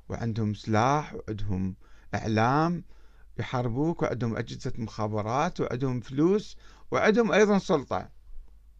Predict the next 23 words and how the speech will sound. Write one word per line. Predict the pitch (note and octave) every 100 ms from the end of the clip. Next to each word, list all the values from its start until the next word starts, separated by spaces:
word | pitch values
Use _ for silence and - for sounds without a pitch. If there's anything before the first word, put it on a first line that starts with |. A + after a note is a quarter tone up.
| - - -
هو | D#3+ G3
قضاء | G3 F3 G3 F3 D#3+ C3+
راح | B2 C#3
يصير | - C3
بيديهم | B2 G#2+ G2 E2 F2
مثلًا، | - F2 E2 F2+ - - -
ماذا | - C3+ D#3+
يفعلون | E3+ - D#3+ D3
بالشعب؟ | C3+ - - C3 - - - - - - - - -
ستكون | - G2+ A#2+ B2 F2+
عندنا | C3+ B2
ديكتاتورية | A2 - A2+ A2+ G#2 A2+ C3
خطيرة | - G2+ G#2+ A2 G2+
جدًا. | D#2+ F2+ F2 F2
نرجع | G2 B2+ A#2 A2
لورا | A2+ D3 A#2 F2 - - - - -
بدل | A2+ D3 D#3+
ما | C#3+ C3+
نتقدم | - D3+ D3 C#3
للأمام | E3 - B2 F#2+ F2 - - - -
ونبني | C3 D#3 A#3 F#3 F#3+ F3+ F3+ F3+ D#3+ - - - - -
مجتمع | B2 C3+ - G3 G#3+ D3
ديمقراطي | D3 C#3 - A2 A#2 B2 F#2 E2+